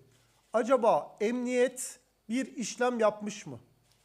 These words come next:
Evet arkadaşlar, iki bin on dokuzda kendisi teknik takibe alınmış, izlenmiş,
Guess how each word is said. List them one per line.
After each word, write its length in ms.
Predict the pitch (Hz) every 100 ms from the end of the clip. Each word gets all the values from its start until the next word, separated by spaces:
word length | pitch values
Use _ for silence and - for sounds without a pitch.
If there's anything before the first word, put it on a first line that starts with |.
| _ _ _ _ -
Evet 260 | 277 277
arkadaşlar, 600 | 226 180 165 151 - 139 -
iki 220 | 196 240
bin 100 | 269
on 180 | 277 240
dokuzda 400 | 214 185 151 165
kendisi 760 | 214 226 214 - 233 262 - - _ _ _ _ -
teknik 420 | 240 247 277 -
takibe 400 | 220 180 170 156
alınmış, 680 | 147 160 185 226 - - - _ _ _ _ _ _ _ _ _ _ -
izlenmiş, 960 | 214 202 247 247 247 247 - - -